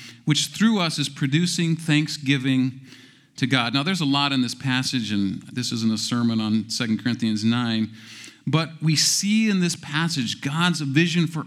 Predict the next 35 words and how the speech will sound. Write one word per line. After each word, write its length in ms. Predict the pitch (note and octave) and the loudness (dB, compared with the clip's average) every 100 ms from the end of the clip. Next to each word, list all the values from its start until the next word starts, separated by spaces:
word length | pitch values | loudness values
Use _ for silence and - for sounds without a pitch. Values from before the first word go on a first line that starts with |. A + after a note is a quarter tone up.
| - | -6
us, 240 | D#3 - | -4 -4
the 140 | - | -6
church, 640 | - - D3+ C3 G#2+ - - - - - - | -8 -4 -2 -2 -4 -10 -10 -16 -20 -20 -4
that 200 | D#3+ C#3+ | -2 2
we 140 | D3+ A3 | 4 4
will 140 | A3 | 2
have 180 | F3 E3+ | 0 2
a 60 | D3+ | 0
righteousness 880 | A#2+ B2+ F#3 A3 F#3+ - C3+ A2 | 0 0 0 0 0 0 0 0
that 200 | - C3+ | -4 -6
cheerfully 640 | C#3 - A3 B3 A#3+ A3 F3+ | 0 0 2 0 0 2 2
gives 520 | C#3 C3 F#3 A#3 G#3+ | 0 2 2 2 0
of 120 | G3 | -2
our 200 | F3 F#3 | 0 -2
resources 680 | F3+ F3+ F3+ B2+ A2 - B2 | 0 0 0 -2 -4 -2 -4
to 120 | - C3+ | -2 0
those 360 | C3+ F#3+ G#3 | 2 0 2
in 140 | G3+ C#3+ | 4 4
need, 400 | A2 G#2+ A2 - - - - - - - | 2 0 -4 -10 -20 -20 -20 -20 -20 2
and 220 | E3 D#3 | 4 6
then 560 | E3+ A3+ G#3 G3+ F#3+ - - - _ C3+ | 6 4 2 0 -4 -10 -20 -20 _ 2
God 320 | E3 G3 F3 | 4 4 2
sees 400 | - G#3 G#3 F3 | 0 2 2 2
that 140 | E3+ | 0
we 200 | D3+ G3+ | 2 4
can 160 | G#3+ G3+ | 6 4
be 140 | F3+ | 6
entrusted 480 | F3+ D3+ G3 F#3 F3 | 2 2 -2 -2 0
with 160 | F3 E3+ | 0 4
more 300 | D#3+ F#3+ F#3+ | 2 4 2
resources 640 | E3+ D3+ C#3+ C3 C3+ C3+ | 0 0 0 -2 -2 -4
to 120 | C#3 D3 | -2 -2
continue 680 | - E3 - G3+ F#3+ F#3 | 2 0 2 2 4 2
to 140 | F#3 D#3+ | 0 -2
give, 500 | B2+ D3+ E3+ B2+ - | 0 2 2 0 -6